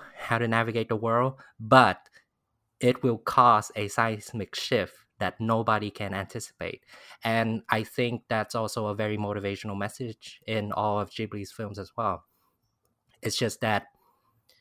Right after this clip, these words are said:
the very character that you think the least of will do something that is beyond all of their imaginations. Because everybody in Spirited Away, well, except for Chihiro, of course,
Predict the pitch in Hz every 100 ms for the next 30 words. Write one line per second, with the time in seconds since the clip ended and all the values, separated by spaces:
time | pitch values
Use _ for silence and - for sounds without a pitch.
0 | _ _ _ _ _ 117 117 127 135 156
1 | 151 139 135 127 - 110 104 107 117 104
2 | 120 110 104 98 120 156 - 92 90 -
3 | - _ _ _ _ _ - 113 110 117
4 | 113 123 110 - 110 107 104 92 _ _
5 | _ _ _ 113 110 104 - - 104 101
6 | 95 - _ - 110 107 113 113 110 -
7 | 104 104 107 104 92 - 104 104 - 104
8 | 104 - 85 - _ _ _ _ _ _
9 | _ _ - 123 131 117 - 139 151 185
10 | 165 151 139 127 113 - 127 120 113 101
11 | 95 110 123 95 95 - - 101 - 131
12 | 131 - 117 107 104 98 92 90 - 101
13 | 87